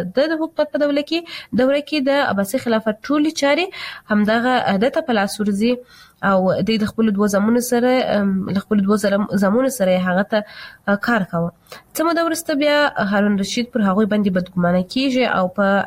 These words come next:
یو سلو اووه اتیایم سپوږمیز کال کې، اه، جعفر د یحیی زوی وواژه او په خپله یحیی او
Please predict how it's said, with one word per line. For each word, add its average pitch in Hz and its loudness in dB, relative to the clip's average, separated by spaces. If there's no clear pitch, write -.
یو 208 2
سلو 226 0
اووه 190 0
اتیایم 196 0
سپوږمیز 277 -2
کال 277 0
کې، 285 -2
اه، 190 2
جعفر 196 0
د 208 -2
یحیی 190 2
زوی 196 0
وواژه 277 2
او 254 0
په 196 -14
خپله 202 -2
یحیی 190 0
او 202 2